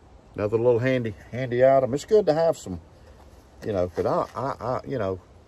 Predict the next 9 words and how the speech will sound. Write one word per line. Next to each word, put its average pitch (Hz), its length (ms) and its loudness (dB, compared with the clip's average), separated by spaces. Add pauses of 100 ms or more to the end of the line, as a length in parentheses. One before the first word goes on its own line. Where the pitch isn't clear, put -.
(720)
to 110 60 -14
be 156 160 4
an 120 100 4
expert 135 480 0
on 139 140 -4
something, 131 500 -6 (960)
I - 120 -10
don't 113 200 -2
know, 117 180 4